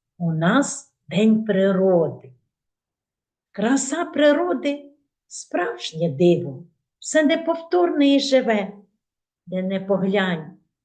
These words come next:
скрізь так красиво. Це просто чудеса. Діти, а яка буває природа? Так, природа буває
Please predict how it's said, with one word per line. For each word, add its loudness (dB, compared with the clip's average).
скрізь -4
так 0
красиво. -2
Це -8
просто -2
чудеса. -8
Діти, -2
а -2
яка 0
буває 0
природа? 2
Так, -2
природа 2
буває -4